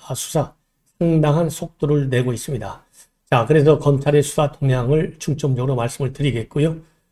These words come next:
그다음에 매주 목요일 날 네 개 여론조사기관이 공동으로 발표하는 조사가 있죠. 윤석열 대통령이, 에, 지난번에 이십육, 칠 프로까지 떨어진 이후에 계속해서 올라가고 있는데 현재까지 이 주 동안에 걸쳐서 상승한 폭으로는요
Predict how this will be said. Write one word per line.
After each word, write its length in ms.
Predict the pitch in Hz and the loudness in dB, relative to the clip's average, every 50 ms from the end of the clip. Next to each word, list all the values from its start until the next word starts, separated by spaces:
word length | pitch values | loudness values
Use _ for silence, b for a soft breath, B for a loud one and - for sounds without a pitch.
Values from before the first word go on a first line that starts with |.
| _ _ | _ _
그다음에 600 | _ _ - 165 156 147 151 165 165 - - - - | _ _ 2 4 6 6 6 6 4 2 -2 -6 -4
매주 540 | - 135 135 143 147 143 160 165 175 185 - | 2 4 6 6 6 4 2 0 0 -2 0
목요일 420 | 147 139 143 139 139 143 139 120 110 | 2 2 4 6 6 6 4 4 0
날 200 | 107 117 - - | -2 -4 -4 -4
네 280 | 226 180 131 135 147 147 | -2 2 4 6 6 6
개 200 | 147 151 156 131 | 6 4 4 2
여론조사기관이 920 | 135 139 139 135 135 - - 143 131 131 131 120 127 143 160 160 160 - | 2 2 2 0 -2 -2 -2 -2 0 0 0 0 0 0 -2 -2 -4 -6
공동으로 500 | - - 160 156 147 143 151 156 147 143 | -4 0 2 2 4 4 4 4 4 2
발표하는 460 | 139 - 143 - - 151 143 139 156 | 2 0 -4 -4 -2 -2 -2 -2 -2
조사가 280 | 151 - 131 120 113 113 120 | -2 -2 -2 -2 -2 -2 -4
있죠. 280 | - - - 120 - b b b b b b b _ _ _ - | -4 -4 -4 -6 -6 b b b b b b b _ _ _ 2
윤석열 360 | 160 160 165 190 190 180 180 | 6 8 10 10 10 10 8
대통령이, 460 | 185 180 180 180 180 170 170 175 175 | 8 6 6 4 4 4 4 4 4
에, 340 | 135 117 147 196 135 127 127 | 2 2 0 0 -2 -2 -2
지난번에 680 | - - - 156 143 143 139 139 143 131 117 117 - 135 | -4 -4 -2 0 2 2 4 4 4 4 2 0 -2 -2
이십육, 800 | 151 151 156 151 143 - - 175 170 170 - 247 147 139 139 135 | -2 -2 0 0 -2 -2 -2 -2 -2 -4 -4 -2 -2 -2 -2 -2
칠 180 | - - 160 - | -4 -6 -4 0
프로까지 600 | - 143 135 139 143 135 131 139 160 151 143 - | 2 2 2 2 0 -2 0 0 -2 -2 0 2
떨어진 360 | 196 190 170 151 151 139 135 | 2 4 4 4 2 2 2
이후에 480 | 117 127 131 120 127 120 104 113 131 - - _ _ _ _ _ _ _ - | 2 2 0 2 2 0 0 0 -2 -6 -10 _ _ _ _ _ _ _ 2
계속해서 560 | 147 156 156 165 175 175 175 - 151 143 180 | 4 6 6 6 4 2 2 0 0 2 4
올라가고 480 | 175 147 131 135 135 135 131 123 135 135 | 4 4 6 6 4 4 4 2 2 2
있는데 400 | 131 123 127 131 143 139 - - _ _ _ _ _ _ _ | 2 2 2 0 0 -2 -2 -4 _ _ _ _ _ _ _
현재까지 580 | - - 175 180 175 180 170 175 175 165 170 175 | 0 4 4 4 6 4 4 6 4 4 4 4
이 200 | 151 147 160 156 | 2 2 2 2
주 140 | 143 156 151 | 2 0 0
동안에 260 | 156 160 147 143 139 | 0 0 0 0 0
걸쳐서 520 | 135 139 131 139 - 131 110 - 160 156 160 | 0 -2 -4 -4 -4 -6 -4 -4 -4 -4 -4
상승한 640 | - - - 185 170 165 - - 170 156 160 156 | -4 -4 -4 -2 -2 -2 -2 -2 -2 -2 -2 -2
폭으로는요 640 | 160 - 180 165 147 131 123 117 117 143 185 214 | -4 -6 -4 -2 -2 -2 -2 0 0 0 -2 -2